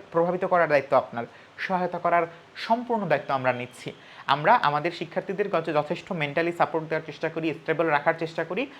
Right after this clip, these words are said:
but আপনাদের কাছেও আমাদের অনেক বেশি, আহ, মানে রিকোয়েস্ট যে আপনার ভাষায় আমাদের সহায়তায় যেন আমরা আমাদের শিক্ষার্থীকে হেরে যাওয়া নয়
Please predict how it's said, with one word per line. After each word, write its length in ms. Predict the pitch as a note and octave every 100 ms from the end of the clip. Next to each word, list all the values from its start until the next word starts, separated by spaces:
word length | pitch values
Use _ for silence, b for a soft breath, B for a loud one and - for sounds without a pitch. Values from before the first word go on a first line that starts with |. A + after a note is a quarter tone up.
| B -
but 100 | D3 -
আপনাদের 440 | F#3 A#3 A#3 A3+
কাছেও 280 | F#3 F3 F#3
আমাদের 240 | C#3+ D3
অনেক 260 | C#3+ F3 E3
বেশি, 260 | D#3 F3+ F3 B B
আহ, 220 | - C3+ C3
মানে 220 | B2 B2+
রিকোয়েস্ট 560 | D#3 F3 A3 G#3+ -
যে 160 | C3 C#3
আপনার 400 | D3+ D3+ G3 A3+
ভাষায় 400 | G#3 F3 - G#3 D4+ - -
আমাদের 300 | F3 G#3 B3
সহায়তায় 520 | - E3+ F3 E3+ E3+
যেন 160 | E3
আমরা 300 | F3+ E3+ C3+
আমাদের 260 | C3+ C3+ C#3+ -
শিক্ষার্থীকে 560 | C#3 - E3 E3+ G#3 - B B B - F3+
হেরে 220 | A3+ B3
যাওয়া 220 | F#3 C#3+
নয় 200 | C3+ G#3